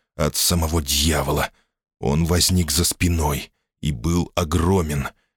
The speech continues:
Гигантские злобные глаза на двухметровом лице и клыкастая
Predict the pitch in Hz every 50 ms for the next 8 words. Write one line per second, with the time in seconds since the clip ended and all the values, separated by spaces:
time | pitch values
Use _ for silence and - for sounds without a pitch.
0 | _ _ - 82 104 107 92 90 101 120 117 113 110 - - - 92 98 98 85
1 | 85 92 98 113 117 101 87 104 107 101 90 92 104 107 98 87 101 117 113 98
2 | 82 - - _ - 98 98 90 98 110 - - 110 101 - 117 113 101 104 101
3 | 95 98 107 - - - - 110 95 80 - _ _ _ _ - 92 92 - -
4 | 110 107 101 - - 117 110 - - - 113 107